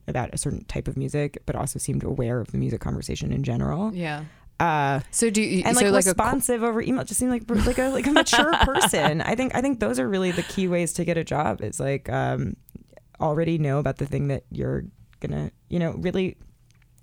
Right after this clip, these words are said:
Speaker 1: be invested in what, and I think kind of that's, like, why I got the internship at Fader at the time. It was, like, very evident that I read the site. I knew I had opinions about what was good on the site and what was bad on the site.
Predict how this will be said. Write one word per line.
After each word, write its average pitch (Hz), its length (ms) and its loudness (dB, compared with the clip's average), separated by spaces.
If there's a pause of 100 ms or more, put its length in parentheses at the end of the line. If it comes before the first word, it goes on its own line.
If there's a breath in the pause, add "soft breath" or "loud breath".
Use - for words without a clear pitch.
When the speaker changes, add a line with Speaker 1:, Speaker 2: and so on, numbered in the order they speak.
(160)
Speaker 1:
be 151 160 0
invested 151 460 -2
in 139 160 -2
what, 127 120 -4
and 190 100 0
I - 60 0
think 370 220 -6
kind 202 140 0
of 208 40 0
that's, 170 180 0
like, 196 140 -2
why 151 260 0
I 143 120 -2
got - 200 -2
the - 220 -4
internship - 440 -2
at - 60 -8
Fader - 180 -4
at 101 100 -8
the - 60 -8
time. - 260 -4
It - 40 0
was, 160 120 -2
like, 170 140 -2
very 175 280 -2
evident 147 360 0
that - 100 -6
I - 40 -4
read - 260 -4
the - 60 -4
site. - 380 -2 (520 soft breath)
I 160 60 2
knew 151 540 2
I - 60 -2
had 147 200 -2
opinions 147 420 0
about 135 280 0
what 131 120 -4
was 160 100 -4
good 135 160 -4
on 120 100 -2
the 135 80 -2
site 131 160 -2
and - 80 -6
what - 80 -4
was - 120 -4
bad - 220 -4
on 87 100 -6
the - 60 -8
site. - 340 -2